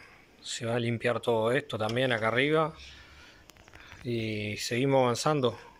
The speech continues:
en esta Toyota. Les voy a mostrar acá cómo esto li-, limpiamos todo. Se va a limpiar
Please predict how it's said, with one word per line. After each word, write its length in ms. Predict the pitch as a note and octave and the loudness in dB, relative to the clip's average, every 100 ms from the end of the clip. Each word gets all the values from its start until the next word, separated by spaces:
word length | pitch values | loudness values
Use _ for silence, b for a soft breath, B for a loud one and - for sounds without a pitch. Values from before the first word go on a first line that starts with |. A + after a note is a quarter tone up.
| - - | -20 -8
en 180 | A#2+ B2+ | -2 0
esta 420 | B2 B2+ A#2 G#2+ - - | 0 0 -2 -4 -12 -4
Toyota. 540 | B2 A2 D3 C#3+ A#2 - - B B - _ _ _ - - - _ _ _ _ | -2 0 0 0 -2 -4 -16 B B -20 _ _ _ -20 -20 -20 _ _ _ _
Les 240 | - A2 A2 | -20 -14 -12
voy 20 | |
a 40 | |
mostrar 360 | A2+ A2 A#2 A#2 | -10 -10 -8 -6
acá 200 | A2 A2+ | -4 -4
cómo 300 | A2 A2+ A2 G2+ - - - - - - B B B - - | -2 -2 -4 -6 -14 -20 -20 -20 -20 -20 B B B -20 -16
esto 200 | A#2+ - | -10 -6
li-, 140 | A2+ - - - | -6 -8 -14 -10
limpiamos 420 | A2+ B2 B2 G#2+ | -6 -2 -2 -4
todo. 260 | - G#2+ G2 B B B B B B B B B B - - - - | -4 -6 -6 B B B B B B B B B B -18 -20 -20 -18
Se 380 | - - - A#2 | -16 -14 -14 -12
va 60 | |
a 40 | A#2+ | -8
limpiar 480 | A#2+ A#2 A#2+ A#2+ | -8 -6 -6 -8